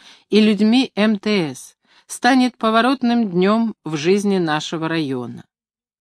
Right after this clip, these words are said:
Андрей остановился, охватил взглядом собравшихся. Большой просторный цех лежал перед ним. Он видел крепкие фигуры,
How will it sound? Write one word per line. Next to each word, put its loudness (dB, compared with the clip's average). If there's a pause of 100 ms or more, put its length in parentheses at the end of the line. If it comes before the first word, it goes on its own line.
Андрей -2
остановился, -6 (300)
охватил 0
взглядом -2
собравшихся. -8 (440)
Большой 0
просторный -2
цех -6
лежал -2
перед -4
ним. -8 (340)
Он 4
видел 0
крепкие -2
фигуры, -2